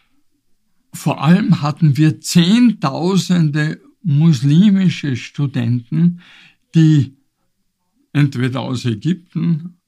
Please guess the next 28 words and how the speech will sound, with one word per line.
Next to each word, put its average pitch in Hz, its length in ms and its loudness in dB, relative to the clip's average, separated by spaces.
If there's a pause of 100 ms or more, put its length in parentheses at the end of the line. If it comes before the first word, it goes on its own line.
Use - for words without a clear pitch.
(400)
oder 117 300 -8
aus 127 220 -10
dem 127 180 -2
Irak 117 540 -6
oder 123 220 -10
aus 123 200 -14
den 127 320 -8
Jordanien 127 840 -4
vor 123 260 -10
allem, 120 180 -8 (440)
äh, 147 460 -10
Persien, 151 920 0 (400)
die 156 100 2
nach 143 240 0
Österreich 151 720 -2
gekommen 147 520 -4
sind, 143 220 -4
nach 123 240 -4
Wien, 170 440 4
nach 135 240 -2
Leoben, 151 680 -2
nach 127 280 -6
Graz, 139 640 -8 (240)
hier 165 240 4
studiert 170 640 -4
haben, 151 420 -6
die 156 180 -4
dann 135 340 -6